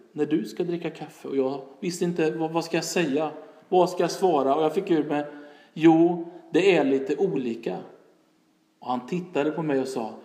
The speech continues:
"Ja, för kaffe slarvar man inte med." Och så satte han igång med sina nyköpta bönor och kvarnar och malde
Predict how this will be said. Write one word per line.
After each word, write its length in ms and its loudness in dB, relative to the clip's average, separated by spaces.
"Ja, 220 0
för 280 -8
kaffe 720 0
slarvar 880 2
man 240 2
inte 640 -2
med." 300 -8
Och 120 -6
så 100 2
satte 260 6
han 140 4
igång 300 4
med 100 0
sina 220 0
nyköpta 600 2
bönor 560 2
och 180 4
kvarnar 480 2
och 120 4
malde 640 0